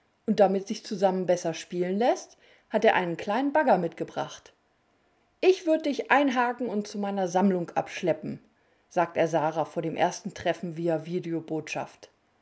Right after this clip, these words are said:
Sarah wird im Fernsehen zu Hause gezeigt, wie sie Hilfe von ihrer Mutter bekommt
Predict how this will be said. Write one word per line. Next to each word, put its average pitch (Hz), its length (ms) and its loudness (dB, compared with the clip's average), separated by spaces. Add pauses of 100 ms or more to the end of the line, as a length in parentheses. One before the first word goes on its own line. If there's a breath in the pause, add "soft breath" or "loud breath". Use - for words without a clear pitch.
(880)
Sarah 294 560 2
wird 269 140 -2
im 254 120 0
Fernsehen 240 520 2
zu 226 200 -6
Hause 208 240 2
gezeigt, 160 680 -4
wie 185 60 -4
sie 175 140 -4
Hilfe 254 260 -2
von 233 220 -6
ihrer 196 180 0
Mutter 240 300 2
bekommt 180 560 -4